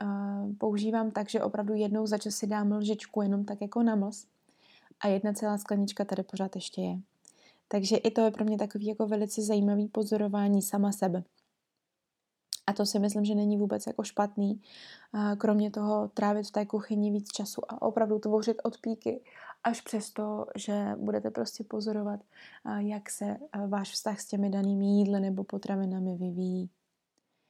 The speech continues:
No a, a další věc, kterou chci zmínit, kterou mám moc ráda a kterou tady u-, určitě v podcastu už jste u mě viděli, protože jsem dokonce s nimi dělala rozhovor,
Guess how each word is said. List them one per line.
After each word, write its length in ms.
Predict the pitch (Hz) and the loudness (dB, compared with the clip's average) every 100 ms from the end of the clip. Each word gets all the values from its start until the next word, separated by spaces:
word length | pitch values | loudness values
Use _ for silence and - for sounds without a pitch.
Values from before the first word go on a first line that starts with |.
| _ _ _ _ _ _ - | _ _ _ _ _ _ 2
No 200 | 214 202 - | 4 2 -2
a, 380 | 202 202 196 | 0 0 0
a 360 | 202 - 196 95 | -2 -4 -4 -2
další 380 | 196 208 208 240 | -2 -2 -2 0
věc, 140 | 240 | -2
kterou 200 | - 240 | 0 -2
chci 200 | 214 - | 0 -4
zmínit, 540 | 233 214 208 202 190 196 | 0 4 4 4 2 -4
kterou 260 | - 214 | -4 2
mám 240 | 208 208 202 | 2 4 2
moc 240 | 208 - | 0 -4
ráda 460 | 214 196 190 190 202 | -2 -2 -2 -2 -4
a 40 | |
kterou 280 | 202 202 202 | -6 -6 -4
tady 200 | 208 202 | -2 -2
u-, 360 | 202 220 214 214 | -2 -4 -8 -8
určitě 340 | 202 - 202 | -8 -6 -8
v 40 | 202 | -6
podcastu 480 | 208 - 202 - | -8 -4 -4 -4
už 100 | 214 | -8
jste 140 | - - | -6 -4
u 60 | |
mě 180 | 208 208 | 0 0
viděli, 320 | 208 202 196 | 0 0 -2
protože 320 | 196 202 202 196 | -4 -8 -8 -6
jsem 200 | 208 202 | 0 0
dokonce 400 | 202 208 196 202 | 0 -2 -2 -4
s 100 | - | -2
nimi 180 | 202 | -2
dělala 300 | 196 208 202 | 0 0 0
rozhovor, 460 | 214 208 202 196 202 | -2 -2 0 0 -2